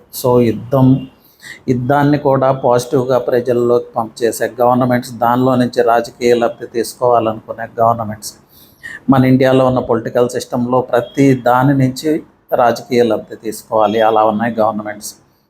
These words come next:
అది తప్పు అని కూడా అనలేం. పొలిటికల్ పార్టీస్ ఏం చేస్తాయి? పాలిటిక్సే చేస్తాయి. So, ప్రజలు రిసీవ్ చేసుకుంటున్నారు కాబట్టి వాళ్ళు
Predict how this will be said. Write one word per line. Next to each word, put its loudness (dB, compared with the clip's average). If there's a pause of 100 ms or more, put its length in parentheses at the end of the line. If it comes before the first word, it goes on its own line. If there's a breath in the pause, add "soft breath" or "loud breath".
(140)
అది 4
తప్పు -2
అని 2
కూడా 2
అనలేం. 0
పొలిటికల్ -4
పార్టీస్ -2
ఏం -2
చేస్తాయి? -2
పాలిటిక్సే -2
చేస్తాయి. -6 (560 soft breath)
So, -2
ప్రజలు 2
రిసీవ్ 2
చేసుకుంటున్నారు 2
కాబట్టి 2
వాళ్ళు 2